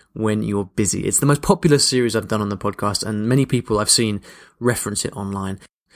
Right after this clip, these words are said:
So today we're gonna listen to part two of this series, but I'd be remiss if I didn't take a second to thank the sponsors of the show, who are doing a great service to those of us who are busy and need to get speaking practice,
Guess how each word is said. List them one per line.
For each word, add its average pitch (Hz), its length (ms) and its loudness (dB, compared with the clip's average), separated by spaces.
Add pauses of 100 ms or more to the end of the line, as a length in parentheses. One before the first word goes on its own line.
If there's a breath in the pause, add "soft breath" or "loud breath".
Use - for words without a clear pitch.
(140 soft breath)
So - 140 -4
today 139 320 4
we're 143 80 2
gonna 131 160 2
listen 123 240 0
to - 80 -2
part - 400 -4
two 131 400 2
of - 140 -10
this 107 160 2
series, 104 420 0 (300 loud breath)
but 180 260 4
I'd 123 140 0
be 131 100 6
remiss 139 340 4
if 117 120 -2
I 117 80 2
didn't 117 280 -2
take - 200 -4
a - 40 -2
second 113 260 -2
to 113 80 -2
thank 110 220 -2
the 107 80 0
sponsors 113 540 0 (100)
of - 140 -14
the 107 80 -6
show, 104 300 2 (460 loud breath)
who 147 140 8
are 143 60 6
doing 147 180 2
a 156 60 4
great 151 260 2
service 165 360 4
to 131 100 2
those 120 180 4
of 113 80 2
us 117 120 4
who 127 180 2
are 165 180 2
busy 110 380 -2
and 123 80 -6
need 123 120 -6
to - 100 -6
get - 160 -2
speaking 151 600 2
practice, - 720 -2